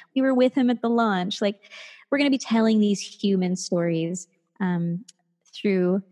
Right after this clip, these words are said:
uh, our podcast. And that goes as well for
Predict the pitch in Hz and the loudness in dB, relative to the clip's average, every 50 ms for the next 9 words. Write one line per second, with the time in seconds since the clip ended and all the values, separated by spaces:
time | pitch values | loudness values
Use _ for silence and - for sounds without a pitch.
0 | _ _ _ _ _ _ _ _ _ _ _ _ _ - 190 185 180 180 185 190 | _ _ _ _ _ _ _ _ _ _ _ _ _ -4 -2 0 0 0 0 -2
1 | 190 - - 190 180 180 180 - - 180 175 175 165 - - - - _ _ _ | -2 -2 -2 -2 -2 -2 -4 -4 -4 -4 -4 -4 -6 -8 -12 -14 -16 _ _ _
2 | _ _ _ - 214 208 208 208 202 208 202 - - 226 226 - - - 214 202 | _ _ _ 0 2 4 4 4 2 0 -2 -2 -2 -2 -2 -2 0 0 2 2
3 | 202 196 214 202 180 - 190 180 180 185 180 180 _ 202 185 180 175 175 175 | 2 2 0 -2 -2 0 -2 0 0 0 -2 -4 _ -2 0 0 0 0 0